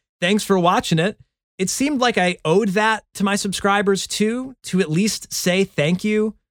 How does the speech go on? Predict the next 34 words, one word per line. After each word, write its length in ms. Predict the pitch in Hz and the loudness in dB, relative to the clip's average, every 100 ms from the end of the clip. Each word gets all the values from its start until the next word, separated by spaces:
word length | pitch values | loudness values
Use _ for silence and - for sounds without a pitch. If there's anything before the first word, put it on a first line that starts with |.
| _ | _
But 140 | 202 202 | -4 -2
for 120 | 208 | -2
some 240 | - 294 | 0 0
reason, 240 | 269 220 226 | 0 0 0
I 60 | |
couldn't 280 | 202 285 269 | 0 -2 -2
even 180 | 233 202 | 0 -2
follow 340 | - 202 208 | 0 2 2
through 480 | 180 190 202 196 185 | 0 0 2 2 0
on 240 | 156 147 147 | -4 -2 0
that. 380 | 196 165 131 - _ _ _ - | 0 0 -2 -10 _ _ _ -6
I 320 | 185 190 185 _ _ | -2 0 -2 _ _
kinda 220 | 262 262 | -2 0
hate 360 | 185 180 185 - | 0 0 -2 -2
being 160 | 190 | 0
on 140 | 165 160 | 0 0
camera. 580 | - 175 180 175 175 - _ _ _ - | -2 0 2 0 0 -6 _ _ _ -8
Like 140 | 190 | -2
I've 80 | 190 | -2
said 160 | 233 | 0
on 60 | 214 | -2
the 80 | 185 | -2
podcast 580 | - 190 185 185 180 - | -2 -2 0 -2 -4 -6
before, 460 | 143 170 175 170 | -8 -2 0 0
I 80 | 190 | 2
don't 180 | 254 175 _ - | 0 -2 _ -6
even 240 | 196 190 | 0 0
really 220 | 170 208 170 | 2 2 2
<laughs> 20 | |
like 320 | 185 175 - | 0 -2 -2
public 300 | 190 170 170 | -2 0 -2
speaking 460 | - 175 185 170 147 | -2 -2 0 0 -2
at 80 | 139 | -2
all. 440 | 175 190 160 147 | 0 2 2 -2